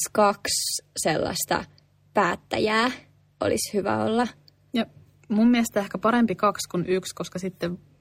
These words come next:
Speaker 2: no, riippuu tietysti taas siitä määrästä, kuinka monta on tulossa ja
Speaker 1: Mm.
Speaker 2: kuinka isot ne polttarit on. Mut et ois vähän myös semmoista niin kuin vertaistukea. Totta kai
Speaker 1: Niin.
Speaker 2: sä voit aina kysyä mielipiteitä niiltä muilta polttareihin osallistuneilta tai osallistuvilta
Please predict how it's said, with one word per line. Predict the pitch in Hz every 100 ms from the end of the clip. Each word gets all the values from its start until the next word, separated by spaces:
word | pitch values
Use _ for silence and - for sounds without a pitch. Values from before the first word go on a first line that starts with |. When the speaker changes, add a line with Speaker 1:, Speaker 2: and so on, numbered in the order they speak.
| -
Speaker 2:
no, | 240
riippuu | 311 320 311 233
tietysti | 220 214 196
taas | - 202 -
siitä | 180 185
määrästä, | 180 175 170 175 -
kuinka | 160 165 180
monta | 185 196
on | 190
tulossa | 165 220 220
ja |
Speaker 1:
Mm. | 226
Speaker 2:
kuinka | 240 185
isot | 190 - 180
ne | 175
polttarit | 170 175 - 190 202
on. | - 220 226 - - - - _ _ _ _ -
Mut | 196
et | 190 -
ois | 190 -
vähän | 208 220 208
myös | 170 160 165
semmoista | 165 160 170 -
niin | 170 160
kuin | 165 160 170 - _
vertaistukea. | 175 165 165 185 - 185 190 185
Totta | 226 226
kai | 202 220
Speaker 1:
Niin. | 214
Speaker 2:
sä |
voit | 208 202
aina | 202 196
kysyä | 208 - 190
mielipiteitä | 190 233 277 240 - - 160
niiltä | 160 160 170
muilta | 170 165 165 190 - _
polttareihin | - 185 185 202 196 196
osallistuneilta | 196 202 214 226 - 233 233 233 254 - - _ _ -
tai | 165
osallistuvilta | 180 190 185 - 208 208 220